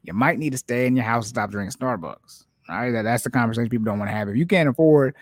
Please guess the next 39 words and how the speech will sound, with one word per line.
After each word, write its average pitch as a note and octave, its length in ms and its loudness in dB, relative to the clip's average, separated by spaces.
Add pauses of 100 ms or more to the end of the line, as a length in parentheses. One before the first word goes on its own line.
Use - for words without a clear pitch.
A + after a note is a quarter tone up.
(200)
a - 40 -20
couple D3+ 180 4
hundred C#3+ 160 4
dollars C3+ 300 2
to A#2 60 -6
get A#2+ 140 -8
your A#2 140 -2
one C#3 220 0
tire E3 320 6
replaced, B2+ 460 0 (580)
how, F#3+ 180 2 (180)
you D#3 160 2
might G#3 140 6
not F#3+ 140 2
be, F#3 280 0 (140)
need F3+ 240 2
to E3+ 60 4
be F3+ 160 4
able F3+ 120 6
to E3+ 60 2
drive A#3 300 6
a F3 40 4
lot. A#2 300 0 (1200)
Why, G#3+ 320 2
why G3+ 460 0
do B3 60 0
you B3 80 2
get G#3+ 120 0
to F#3+ 80 2
do F#3 260 4
all F#3+ 180 8
this E3+ 100 2
driving, F#3 440 2
but D#3+ 120 -2
you F#3+ 80 -2
can't F3 240 0
afford E3+ 380 2
the D3+ 80 2
basic D3+ 560 0